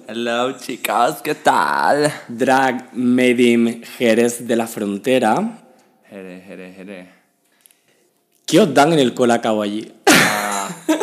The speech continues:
Speaker 1: <laughs> es una muy buena pregunta, además muy gracioso porque, am, realmente todas,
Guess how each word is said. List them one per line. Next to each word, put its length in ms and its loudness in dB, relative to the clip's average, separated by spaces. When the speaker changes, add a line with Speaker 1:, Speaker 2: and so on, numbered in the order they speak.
Speaker 1:
<laughs> 380 -14
es 80 -16
una 160 -6
muy 120 -6
buena 200 -6
pregunta, 420 -8
además 200 -6
muy 140 -6
gracioso 460 -10
porque, 380 -12
am, 580 -10
realmente 560 -8
todas, 600 -8